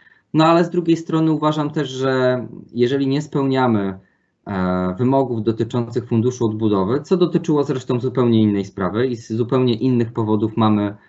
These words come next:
e, te środki wstrzymane, no to tutaj Unia nie powinna ulegać, bo jeżeli ulegnie teraz, to będzie musiała ulegać Węgrom,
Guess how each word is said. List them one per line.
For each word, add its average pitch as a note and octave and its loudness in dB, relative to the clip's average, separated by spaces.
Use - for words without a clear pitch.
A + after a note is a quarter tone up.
e, F#2+ 0
te G#2+ -2
środki A2 -2
wstrzymane, G2+ -2
no F#3+ -4
to G#3+ 2
tutaj G3 4
Unia F#3+ 8
nie F3 4
powinna D3+ 0
ulegać, A#2+ -2
bo F#3 0
jeżeli F3+ 4
ulegnie D3 -2
teraz, C3 -2
to D3+ -4
będzie C#3 -4
musiała B2 2
ulegać G2 -2
Węgrom, C3+ 0